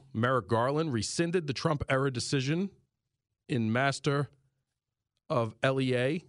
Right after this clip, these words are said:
thereby expanding asylum eligibility to allow nuclear or immediate family relationships to be treated as a particular social group.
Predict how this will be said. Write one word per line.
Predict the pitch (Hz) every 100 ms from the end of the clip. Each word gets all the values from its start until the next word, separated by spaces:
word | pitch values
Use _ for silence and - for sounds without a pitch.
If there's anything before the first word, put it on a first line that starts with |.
| -
thereby | 117 127 131 127
expanding | 117 - - 147 143 160 156
asylum | - - 143 143 135 131
eligibility | 127 123 117 120 131 147
to | 156 139
allow | 110 113 120 120 120 - _ _ _ -
nuclear | 151 190 220 208
or | 202 143
immediate | 120 135 180 185
family | - 165 156 160
relationships | 151 147 143 - 127 147 -
to | 127
be | 110
treated | - 156 156 156 156
as | 120 107
a |
particular | 92 - 160 - 175 160
social | 139 - 131 120 120
group. | 98 98 -